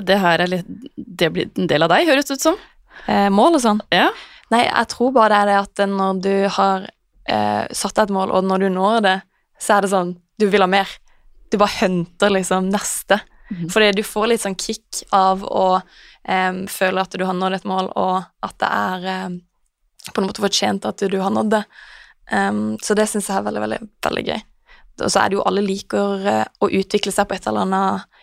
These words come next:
Speaker 2: vis. Men ofte så biter man, eh, over for mye,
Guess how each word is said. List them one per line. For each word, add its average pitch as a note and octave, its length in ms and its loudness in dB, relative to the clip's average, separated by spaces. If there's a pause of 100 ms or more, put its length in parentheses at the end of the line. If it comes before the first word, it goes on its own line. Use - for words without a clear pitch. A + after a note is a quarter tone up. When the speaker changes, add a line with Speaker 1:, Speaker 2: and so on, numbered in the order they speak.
Speaker 2:
vis. G3+ 500 -2 (500)
Men G#3 120 2
ofte G3+ 260 0
så A3 100 0
biter F#3+ 380 -4
man, F#3 320 0
eh, F#3+ 260 0
over F#3+ 240 2
for - 140 -6
mye, G3 300 0